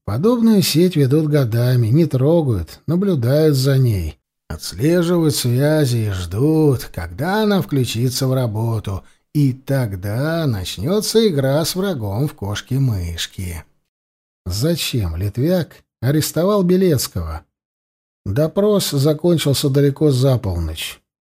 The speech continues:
Уполномоченный ни на шаг не приблизился к своей версии причастности Белецкого —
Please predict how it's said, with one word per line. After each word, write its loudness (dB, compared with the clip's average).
Уполномоченный 0
ни 4
на 4
шаг 0
не 4
приблизился 2
к -4
своей 2
версии 4
причастности 0
Белецкого — 2